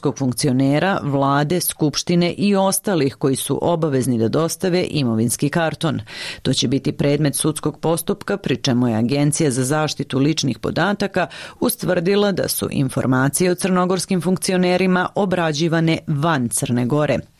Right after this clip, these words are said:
Pored toga, najavljeno je da će Srbija donirati Crnoj Gori licencu za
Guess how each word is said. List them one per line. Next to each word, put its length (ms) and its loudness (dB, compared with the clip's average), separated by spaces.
Pored 320 0
toga, 480 0
najavljeno 680 2
je 160 2
da 160 -4
će 220 -4
Srbija 560 2
donirati 680 2
Crnoj 400 0
Gori 360 0
licencu 640 0
za 380 0